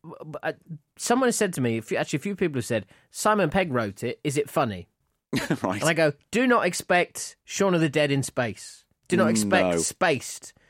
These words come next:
Speaker 1: Do not expect, uh, any of his work." Actually, it's really not funny.
Speaker 2: Is it a
Speaker 1: Because
Speaker 2: kind of typical blockbustery kind of script? So well written, but doesn't break any molds.
Speaker 1: S-, Simon Pegg has written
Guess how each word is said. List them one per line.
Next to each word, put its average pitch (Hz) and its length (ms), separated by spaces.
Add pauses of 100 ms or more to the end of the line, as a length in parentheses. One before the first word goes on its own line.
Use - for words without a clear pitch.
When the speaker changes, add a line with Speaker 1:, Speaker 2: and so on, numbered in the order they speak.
(240)
Speaker 1:
Do 156 120
not 160 200
expect, - 760 (420)
uh, 117 500
any 180 180
of 160 80
his 147 120
work." 135 280
Actually, 147 300
it's 135 200
really 170 380
not 151 400
funny. 113 460 (360)
Speaker 2:
Is 139 120
it 180 40
a - 20
Speaker 1:
Because 156 140
Speaker 2:
kind 170 80
of - 60
typical 165 280
blockbustery 131 560
kind 117 140
of 101 80
script? - 280
So - 160
well 175 240
written, 139 440
but 123 220
doesn't 120 220
break 113 360
any 104 260 (300)
molds. 95 400
Speaker 1:
S-, 143 80
Simon 180 340
Pegg 156 220
has 151 340
written 127 480